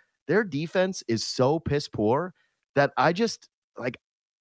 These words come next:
I don't know how they're ever gonna make this thing work where they turn into a title contender still without adding a piece or two. Or,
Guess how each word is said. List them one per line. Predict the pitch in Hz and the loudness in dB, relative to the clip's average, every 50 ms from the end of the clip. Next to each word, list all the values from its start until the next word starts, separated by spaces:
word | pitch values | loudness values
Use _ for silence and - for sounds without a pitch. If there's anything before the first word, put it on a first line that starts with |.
| _ _ | _ _
I | - 160 214 | 2 2 4
don't | 240 262 269 | 4 4 2
know | 262 220 | 2 2
how | 185 190 | 2 2
they're | 170 160 156 | 2 2 2
ever | 151 151 139 151 | 2 0 -2 -2
gonna | 131 127 123 | -2 -2 0
make | 127 131 127 - | -2 -2 -4 -4
this | 135 117 - | -6 -4 -2
thing | 131 120 110 | -2 0 2
work | 101 113 135 135 - - | 4 4 4 2 2 0
where | 113 107 104 104 101 98 98 90 - _ _ - | 0 2 2 2 0 -2 -4 -6 -10 _ _ -2
they | 113 113 117 117 120 120 117 110 | 0 2 2 2 0 -2 -4 -4
turn | - 139 135 127 | -2 -2 0 0
into | 131 127 120 110 | 0 0 0 -2
a | 101 | -2
title | - 120 127 147 165 156 | -2 0 0 2 2 0
contender | - 135 123 107 123 117 107 110 104 | 0 -4 -2 0 0 0 0 -2 -4
still | - - 123 123 123 | -2 0 2 2 2
without | 120 120 117 117 113 | 4 2 2 2 2
adding | 107 110 117 120 117 107 | 0 0 0 0 -2 -4
a | 90 | -4
piece | - - 139 180 - - | -4 -4 -4 -2 -2 -2
or | 98 | -4
two. | - - 85 67 - - _ - - _ _ _ | -4 -4 -4 -4 -6 -8 _ -20 -20 _ _ _
Or, | - 127 143 | 2 4 4